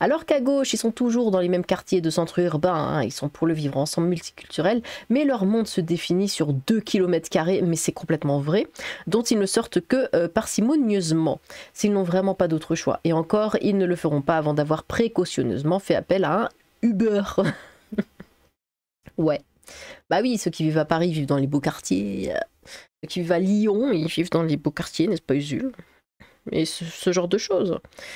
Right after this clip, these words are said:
Euh, Capri Sun. Capri, c'est fini. <laughs> Eh ben, la pauvre, sa vie est foutue. Heureusement qu'elle a les épaules suffisamment solides. Euh, j'ai donné quelques conseils à des copines pour repousser les opportuns.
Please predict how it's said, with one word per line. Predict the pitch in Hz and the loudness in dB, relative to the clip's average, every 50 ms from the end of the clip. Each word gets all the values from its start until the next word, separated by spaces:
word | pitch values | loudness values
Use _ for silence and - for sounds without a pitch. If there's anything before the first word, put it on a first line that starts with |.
| - - - - _ - | -16 -18 -20 -16 _ 0
Euh, | 175 202 202 202 | 2 2 2 2
Capri | 202 247 233 - - | 0 -2 -2 -2 -4
Sun. | 180 - 139 160 208 233 233 - - _ _ _ _ | -2 0 0 0 2 0 -2 -4 -8 _ _ _ _
Capri, | - 233 233 - - 240 226 226 | -2 -2 0 0 0 0 0 0
c'est | - 233 | 0 -2
fini. | 226 - - 190 190 190 196 226 285 320 254 | -2 0 0 0 2 2 2 2 2 2 2
<laughs> | 240 - - - - - - _ _ _ _ _ _ _ _ _ _ _ | 0 -2 -4 -10 -18 -20 -20 _ _ _ _ _ _ _ _ _ _ _
Eh | - 202 | -2 0
ben, | 185 - - 180 185 - 180 185 - - - - - - - | 0 0 0 0 0 0 -2 -4 -4 -8 -10 -10 -12 -4 0
la | 202 214 220 214 | 0 0 0 0
pauvre, | - 220 233 233 226 220 220 | 0 2 2 2 2 2 2
sa | 214 - - 202 | 2 2 2 2
vie | 196 196 202 202 | 2 4 2 2
est | 196 | 2
foutue. | - - 190 190 - 196 | 0 -2 -2 0 2 2
Heureusement | 190 180 170 165 165 180 180 185 | 2 4 2 2 2 2 2 2
qu'elle | - 175 160 | 2 2 2
a | 170 | 2
les | 165 160 156 | 2 2 0
épaules | 160 - 175 180 | 2 0 0 -2
suffisamment | - - - - 151 156 160 175 180 | -2 -6 -2 0 0 2 2 0 -2
solides. | 180 - - 175 170 170 165 151 143 139 - - - - - - - - | -2 0 0 0 2 2 2 0 0 -2 -2 -8 -16 -16 -18 -10 -2 0
Euh, | 165 185 190 190 190 196 190 | 2 2 4 2 2 2 2
j'ai | 185 208 | 2 2
donné | 190 202 208 208 214 214 | 2 2 2 2 2 2
quelques | - 196 190 190 | 0 0 2 0
conseils | 185 - 185 175 - 214 | 0 2 0 2 2 2
à | 196 180 | 2 2
des | 170 165 | 0 0
copines | - 165 - 226 226 - | 0 -2 0 -2 -2 0
pour | - 151 | 0 0
repousser | 160 165 165 180 175 - 269 | 0 0 -2 -4 -2 0 2
les | 240 202 190 | 2 2 2
opportuns. | 226 233 - 202 180 - - - - | 0 0 0 -2 -2 -2 -6 -10 -10